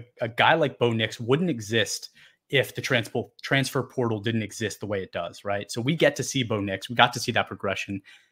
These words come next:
similar to, like, Joe Burrow, right? Joe Burrow was a nobody at Ohio State, transfers to L S U and becomes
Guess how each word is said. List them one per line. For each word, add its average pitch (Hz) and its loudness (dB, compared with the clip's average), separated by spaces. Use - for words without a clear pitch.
similar 196 2
to, 139 -6
like, 139 0
Joe 143 2
Burrow, 113 0
right? 101 -2
Joe 131 2
Burrow 127 2
was 104 -2
a 101 -2
nobody 101 0
at 95 -4
Ohio 95 -2
State, 110 -4
transfers 120 2
to - -4
L 110 -4
S - -4
U 120 -2
and 131 0
becomes 123 -4